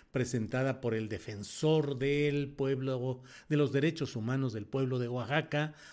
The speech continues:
Arturo Peinbert, y, eh, presentada también ante la Corte Penal Internacional, y hay otras, eh, con menos, eh, difusión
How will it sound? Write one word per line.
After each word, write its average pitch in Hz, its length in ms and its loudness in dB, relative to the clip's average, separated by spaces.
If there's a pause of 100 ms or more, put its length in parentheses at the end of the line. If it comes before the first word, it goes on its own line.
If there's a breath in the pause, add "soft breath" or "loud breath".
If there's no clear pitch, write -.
Arturo 123 560 -4
Peinbert, 151 440 2 (500 loud breath)
y, 196 580 4
eh, 135 380 2
presentada 127 800 -2
también 117 540 0
ante 123 240 -2
la 107 160 -8
Corte 120 280 -6
Penal 117 300 -8
Internacional, 123 800 -4 (260 loud breath)
y 135 120 -2
hay 196 280 -2
otras, 233 600 0
eh, 107 60 -10 (120)
con 123 220 -2
menos, 180 500 -2
eh, 151 240 2 (300 loud breath)
difusión 185 840 4